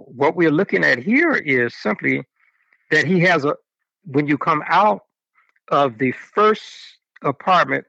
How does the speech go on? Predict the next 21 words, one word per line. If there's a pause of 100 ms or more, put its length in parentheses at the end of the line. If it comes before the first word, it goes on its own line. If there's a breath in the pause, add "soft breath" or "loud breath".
of
the
tabernacle,
which
they
call
the
holy
place, (440)
you
come
into
the
courtyard. (360 soft breath)
And
when
you
come
into
the
courtyard,